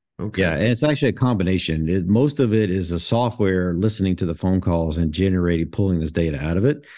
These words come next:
Speaker 2: But then some of the softwares, uh, because it's, uh,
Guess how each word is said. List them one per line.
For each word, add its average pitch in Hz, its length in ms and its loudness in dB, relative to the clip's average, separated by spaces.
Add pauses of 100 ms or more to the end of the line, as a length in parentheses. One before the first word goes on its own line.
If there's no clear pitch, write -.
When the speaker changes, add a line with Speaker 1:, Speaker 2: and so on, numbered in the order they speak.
(440)
Speaker 2:
But 101 200 0
then 104 500 2
some 143 220 2
of 135 80 0
the 113 40 0
softwares, 104 840 0 (100)
uh, 90 100 -2
because 90 460 0
it's, - 400 -2
uh, 80 340 0